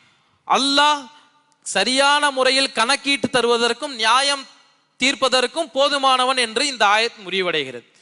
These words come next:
எனவே அன்பிற்கும் பெரு கண்ணியத்திற்கும் உரித்தானவர்களே, அதாவது இன்னொரு ஹதீஸ்ல நபி ஸல்லல்லாஹு அலைஹி வஸல்லம் வந்து, "மனில் முஃப்லிஸ்?" அப்படின்னு கேட்குறாங்க.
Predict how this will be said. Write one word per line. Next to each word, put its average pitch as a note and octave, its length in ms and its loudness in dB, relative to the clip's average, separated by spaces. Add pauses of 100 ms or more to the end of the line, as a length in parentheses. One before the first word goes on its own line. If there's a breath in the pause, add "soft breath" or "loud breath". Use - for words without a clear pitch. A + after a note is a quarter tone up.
(160 soft breath)
எனவே F3+ 260 -2
அன்பிற்கும் A#3 460 -4
பெரு G3+ 160 -2
கண்ணியத்திற்கும் G#3+ 560 -2
உரித்தானவர்களே, G3 880 0 (880 loud breath)
அதாவது A#3 720 2
இன்னொரு C4 300 2
ஹதீஸ்ல A3+ 560 0
நபி A3 200 -2
ஸல்லல்லாஹு B3+ 40 -2
அலைஹி B3 280 0
வஸல்லம் A#3 180 0
வந்து, A3 540 -2 (200 soft breath)
"மனில் B3+ 400 0
முஃப்லிஸ்?" C4 320 -6
அப்படின்னு A3 300 -2
கேட்குறாங்க. D3 500 -2